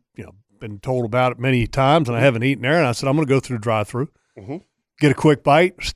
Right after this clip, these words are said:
Speaker 1: get on the road, roll." Quick bite. <laughs>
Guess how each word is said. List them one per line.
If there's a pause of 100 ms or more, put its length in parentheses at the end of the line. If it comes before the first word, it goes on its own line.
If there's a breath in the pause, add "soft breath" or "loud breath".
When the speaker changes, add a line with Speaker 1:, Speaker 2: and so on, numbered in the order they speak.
Speaker 1:
get
on
the
road, (100)
roll." (1000)
Quick
bite. (100)
<laughs>